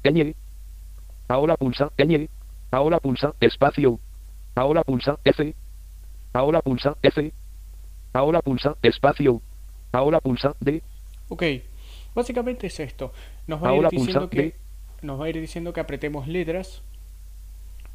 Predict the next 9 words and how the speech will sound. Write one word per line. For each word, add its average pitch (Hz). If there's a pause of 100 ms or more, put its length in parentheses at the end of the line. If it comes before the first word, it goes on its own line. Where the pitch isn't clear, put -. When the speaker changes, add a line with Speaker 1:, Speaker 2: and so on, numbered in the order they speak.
(560)
Speaker 2:
Por 127
supuesto, 127
Speaker 1:
Ahora 156
pulsa 127
Speaker 2:
manteniendo 147
la 143
Speaker 1:
D. 160
Speaker 2:
posición 156 (260)
del, 117